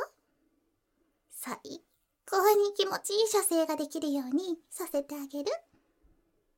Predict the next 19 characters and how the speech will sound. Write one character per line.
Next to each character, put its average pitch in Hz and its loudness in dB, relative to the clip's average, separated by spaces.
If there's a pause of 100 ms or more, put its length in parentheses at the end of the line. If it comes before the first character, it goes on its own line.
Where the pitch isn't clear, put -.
(640)
さ - -12
あ、 403 -10 (600)
今 277 6
か 226 -12
ら 208 -10
私 262 -4
の 285 -2
カ 302 0
ウ 311 4
ン 320 4
ト 320 -2
ダ 330 0
ウ 311 0
ン 262 0
に 247 -4
合 254 -4
わ 294 0
せ 269 -12
て、 339 -6